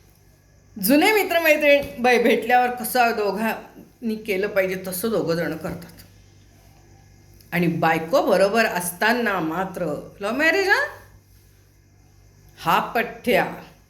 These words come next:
याच्या चेहऱ्यावरची रेषासुद्धा हलत नाही, स्मितहास्य तर नाहीच, जरासुद्धा ओठ हलत नाहीत,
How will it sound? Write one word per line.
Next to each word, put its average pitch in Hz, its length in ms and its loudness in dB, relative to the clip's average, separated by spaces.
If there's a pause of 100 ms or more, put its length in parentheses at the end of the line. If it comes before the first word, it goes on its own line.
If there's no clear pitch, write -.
(1200)
याच्या 240 500 2
चेहऱ्यावरची 285 1080 -2 (840)
रेषासुद्धा 226 1080 -2
हलत 180 480 -4
नाही, 175 300 -10 (500)
स्मितहास्य 359 920 2
तर 381 200 4
नाहीच, 381 640 0 (560)
जरासुद्धा 311 720 2
ओठ 359 240 2
हलत 320 360 0
नाहीत, 339 360 -4